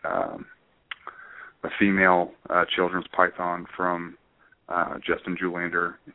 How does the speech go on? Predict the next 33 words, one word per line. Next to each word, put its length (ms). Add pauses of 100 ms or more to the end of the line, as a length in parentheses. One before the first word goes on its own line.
(120)
and 240
we're 80
working 360
with 180
those. 400 (260)
Uh, 380
probably 220
gonna 140
get 120
a 40
male 280 (100)
for 300
next 240 (140)
year. 340 (680)
Um, 480 (1900)
and, 460 (560)
uh, 440 (1120)
I 120 (120)
have 140 (120)
kept 220
Amazon 480
tree 140
boas 340 (220)
in 160
my 120
collection 600
for 260 (540)
the 60
better 160
part 180
of 100
ten 220
years, 340